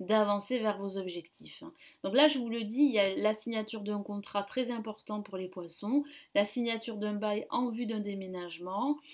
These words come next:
la signature, euh, d'un contrat professionnel pour certains d'entre vous, ou,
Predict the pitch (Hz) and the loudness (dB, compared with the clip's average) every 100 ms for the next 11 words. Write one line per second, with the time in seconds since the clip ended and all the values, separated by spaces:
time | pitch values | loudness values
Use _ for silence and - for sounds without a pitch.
0 | - - - _ 208 220 - 247 240 233 | -14 -16 -20 _ 0 2 2 0 0 0
1 | 233 - 247 254 220 202 202 - _ - | -2 -2 0 0 0 -4 -6 -14 _ 4
2 | 208 202 202 240 233 220 - 214 240 233 | 6 8 6 2 0 0 -2 0 0 0
3 | 233 214 214 208 202 226 208 - - - | 0 0 0 4 4 4 -2 -8 -8 -6
4 | 208 202 190 202 196 190 247 294 320 320 | -4 -4 -4 -4 -4 -2 4 6 6 4
5 | 233 262 294 | 2 4 4